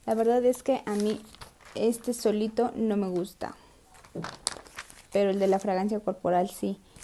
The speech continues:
Pero si unimos los dos, aquí si raspamos, ¡ay! Se ve que huele riquísimo combinado. Así que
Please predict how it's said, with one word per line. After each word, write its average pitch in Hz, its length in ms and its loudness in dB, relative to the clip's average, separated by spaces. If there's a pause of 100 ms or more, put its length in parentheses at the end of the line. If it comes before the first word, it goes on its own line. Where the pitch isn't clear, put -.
(300)
Pero 254 240 4
si 254 160 -4
unimos 269 480 2
los 202 240 -2 (100)
dos, 214 400 -2 (300)
aquí 226 480 -2
si 240 180 -2
raspamos, 202 880 -4 (1040)
¡ay! 220 580 6
Se 214 80 0
ve 214 160 2
que 226 80 -6
huele 220 340 0
riquísimo 214 680 -4
combinado. 202 680 -4 (180)
Así 208 240 -8
que - 280 0